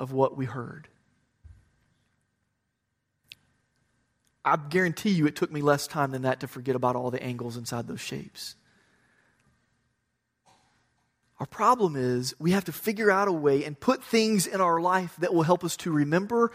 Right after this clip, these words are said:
and to reinforce. One of those things is to take notes. Drastically increases the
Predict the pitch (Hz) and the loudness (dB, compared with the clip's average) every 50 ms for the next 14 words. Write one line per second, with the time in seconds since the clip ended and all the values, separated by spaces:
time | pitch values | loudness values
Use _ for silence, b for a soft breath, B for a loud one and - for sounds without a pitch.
0 | B B B B B 160 156 156 - 165 147 147 151 147 151 143 - - 165 160 | B B B B B -2 -2 0 0 0 2 2 2 0 0 -2 -2 -2 -2 -2
1 | 135 127 - - - - - - - - - _ b b b b b b b b | -2 -2 -6 -8 -10 -12 -12 -12 -12 -14 -18 _ b b b b b b b b
2 | b b b b b b b b b _ _ _ _ _ _ _ - 135 147 202 | b b b b b b b b b _ _ _ _ _ _ _ -4 2 4 4
3 | 285 156 165 165 147 143 - - 151 156 175 170 190 196 185 - 208 - 208 214 | 4 4 4 2 2 2 0 -2 0 0 0 0 0 0 0 0 0 2 4 4
4 | 220 214 214 254 247 147 - - - - - - - b b b b b b b | 4 4 2 0 0 0 -2 -6 -10 -10 -10 -10 -10 b b b b b b b
5 | b b 147 151 185 208 240 226 - - 247 - - 226 214 220 208 202 - 226 | b b -4 0 0 2 0 0 -4 -8 -8 -4 -2 0 2 2 0 0 0 0
6 | 214 196 - 190 170 156 147 143 151 147 147 | 0 0 0 0 -2 -2 0 2 4 4 2